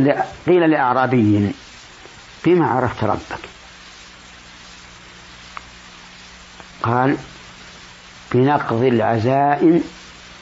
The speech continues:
وصرف الهمم". شوف أعرابي عجيب، استدل بشيء كل ندركه، نقض العزائم وصرف الهمم.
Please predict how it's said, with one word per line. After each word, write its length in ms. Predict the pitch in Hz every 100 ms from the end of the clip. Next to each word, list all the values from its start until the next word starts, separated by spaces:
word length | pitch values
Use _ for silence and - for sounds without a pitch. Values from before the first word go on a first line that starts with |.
| - - -
وصرف 460 | 117 - 131 110
الهمم". 420 | 120 104 139 127 95 - - - - - - - - - - - - - -
شوف 160 | - -
أعرابي 380 | - 127 117 101
عجيب، 280 | 95 - - - - - - - - - - - - - - - - - - - - - - - - - - 143
استدل 560 | - - 156 185 170
بشيء 440 | 135 - 175 180 - - - - - -
كل 320 | - 214 190
ندركه، 360 | 151 120 110 76 73 - - - - - - - - - - -
نقض 280 | 160 180 147
العزائم 640 | 147 135 127 160 180 160
وصرف 320 | 143 - 131 117
الهمم. 340 | 101 101 -